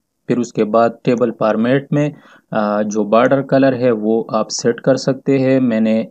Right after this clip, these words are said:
red के ऊपर click किया और ओके कर दिया। अब आप देखिए कि हमारा जो table का जो border color है वो भी, अ, change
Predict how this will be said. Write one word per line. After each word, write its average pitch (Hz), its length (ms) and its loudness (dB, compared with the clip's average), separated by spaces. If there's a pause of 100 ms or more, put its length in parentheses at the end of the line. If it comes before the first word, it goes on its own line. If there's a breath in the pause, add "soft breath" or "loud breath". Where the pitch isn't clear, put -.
red 123 380 -2
के 143 140 -2
ऊपर 139 280 0
click 131 360 -4
किया 131 160 2
और 107 380 -2
ओके 123 280 0
कर 131 240 -2
दिया। 131 180 0
अब 117 220 -2
आप 110 120 2
देखिए 123 420 -4
कि 120 140 -6
हमारा 113 420 -4
जो 117 320 -2 (440 loud breath)
table 139 380 4
का 120 300 -2
जो 110 280 -2
border 135 340 4
color 139 320 2
है 127 180 0
वो 113 260 0
भी, 127 280 0 (180)
अ, 107 260 0
change 120 540 -4